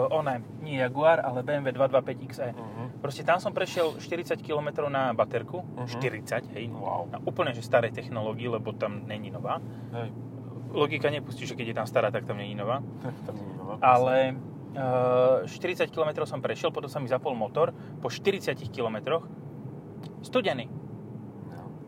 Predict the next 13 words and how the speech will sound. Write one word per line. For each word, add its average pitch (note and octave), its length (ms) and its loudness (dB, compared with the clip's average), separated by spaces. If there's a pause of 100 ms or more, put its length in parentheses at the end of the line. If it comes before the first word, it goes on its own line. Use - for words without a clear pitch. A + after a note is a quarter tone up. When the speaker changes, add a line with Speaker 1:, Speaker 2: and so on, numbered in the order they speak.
(380)
Speaker 1:
A E3 80 6
vieš, D#3+ 160 0
a C#3 100 4 (240)
zrovna F3+ 300 4
sa D3 80 -6
zapojí D#3 340 8
vtedy, D3 300 -4
keď D3 100 -8
ty C3+ 140 -6
ho C3+ 80 -2
potrebuješ C3+ 400 -2
vytočiť. C3 380 -6 (360)
Speaker 2:
Hej. B2+ 140 -4